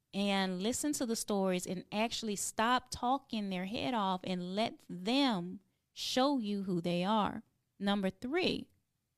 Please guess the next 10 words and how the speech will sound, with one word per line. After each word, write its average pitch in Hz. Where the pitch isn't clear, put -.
the 202
third 262
thing 233
an 202
unprincipled 214
woman 196
or 190
unprincipled 196
person 185
does 196